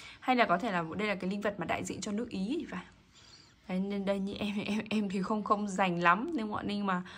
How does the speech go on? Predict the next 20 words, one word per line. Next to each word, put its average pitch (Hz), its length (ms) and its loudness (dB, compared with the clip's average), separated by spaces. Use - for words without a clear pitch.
xuyên 226 200 2
suốt 403 240 0
ở 208 80 2
trong 214 180 2
tất 302 120 2
cả 202 100 4
các 180 80 0
mẫu - 120 2
của - 200 0
Orobienco 208 500 0
luôn. 208 200 2
Đấy, 175 220 2
mọi - 120 -2
người 180 120 2
thấy 175 160 -2
này, 196 200 -2
mặt 180 260 2
này, 180 180 -2
viền 175 320 4
này, 165 140 -4